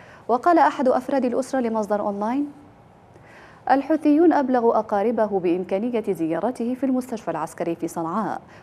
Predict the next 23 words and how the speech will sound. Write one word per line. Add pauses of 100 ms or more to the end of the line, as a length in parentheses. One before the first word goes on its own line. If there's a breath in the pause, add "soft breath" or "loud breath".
(120)
وعند
وصول
أفراد
أسرته (260 loud breath)
تفاجأوا
بحالته
السيئة
للغاية، (300 loud breath)
حيث
أصبح
مشلولا
وفاقدا
للنطق، (340 loud breath)
وقد
امتنع
الحوثيون
عن
الإفراج
عنه، (340 loud breath)
وسمح
لوالده
وأسرته (260 loud breath)
بزيارته